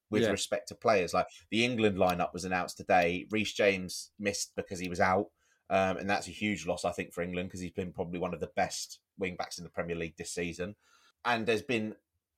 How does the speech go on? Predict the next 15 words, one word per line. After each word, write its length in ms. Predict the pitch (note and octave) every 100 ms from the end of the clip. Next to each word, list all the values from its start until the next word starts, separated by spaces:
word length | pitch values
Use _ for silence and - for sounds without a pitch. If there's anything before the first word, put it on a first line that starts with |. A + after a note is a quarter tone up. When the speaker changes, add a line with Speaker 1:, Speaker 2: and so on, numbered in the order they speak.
| _
Speaker 1:
a 80 | A#2+
lot 220 | A#2+ B2 A#2+
of 160 | A2
problems 340 | - A#2 G2 F2+
'cause 120 | G2+
nobody's 360 | G2+ A2 G#2 G2
got 140 | - G#2+
any 240 | G#2 G2
time 280 | - G2+ F#2
to 140 | -
recover. 420 | F#2 - G#2 F2 E2+
So 120 | G2+
I 80 | G2
feel 200 | A#2+ A#2
like 180 | G#2+